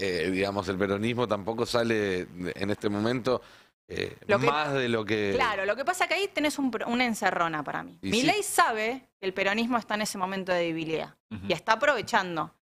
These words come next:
Speaker 2: Lo que pasa es que está aprovechando no poniendo quinta. Se está estrellando, agarró la calecita y, y,
Speaker 3: Total.
Speaker 2: y va, va a, a
Speaker 3: Eh,
Speaker 2: mil por hora.
Speaker 3: a mí me llamó
Speaker 2: Entonces,
Speaker 3: la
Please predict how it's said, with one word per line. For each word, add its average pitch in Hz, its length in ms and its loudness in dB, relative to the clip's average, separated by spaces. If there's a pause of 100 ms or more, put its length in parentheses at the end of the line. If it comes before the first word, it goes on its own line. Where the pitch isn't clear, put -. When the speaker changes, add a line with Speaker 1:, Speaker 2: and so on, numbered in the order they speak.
(160)
Speaker 2:
Lo 175 80 -10
que 175 100 -4
pasa 302 160 4
es 294 60 4
que 196 60 -12
está 226 140 -2
aprovechando 233 540 0
no 214 180 2
poniendo 170 400 -2
quinta. 160 540 -2 (480)
Se 151 60 -12
está 226 200 -2
estrellando, 254 540 2
agarró 170 500 0
la 269 120 4
calecita 226 600 0
y, 170 280 -6
y, 165 300 -6
Speaker 3:
Total. 135 380 2
Speaker 2:
y 180 40 0
va, 190 220 2 (140)
va 208 380 4
a, 170 120 -8
a 170 160 0
Speaker 3:
Eh, 135 80 2
Speaker 2:
mil 139 80 0
por 196 180 2
hora. 202 280 0
Speaker 3:
a 151 120 0
mí 185 100 2
me 277 100 0
llamó 208 260 2
Speaker 2:
Entonces, 175 240 2
Speaker 3:
la 139 160 -2